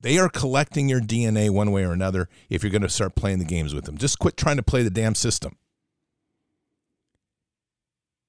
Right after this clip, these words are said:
There's no reason to even be doing these covid tests. What's on these covid tests isn't even healthy.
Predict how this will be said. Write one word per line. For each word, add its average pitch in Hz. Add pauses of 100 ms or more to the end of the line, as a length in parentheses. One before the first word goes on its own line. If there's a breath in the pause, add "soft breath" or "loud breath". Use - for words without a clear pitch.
(280)
There's 101
no 139
reason 156
to 127
even 131
be 120
doing 131
these 113
covid 87
tests. -
What's 123
on 156
these 151
covid 131
tests 98
isn't 120
even 113
healthy. -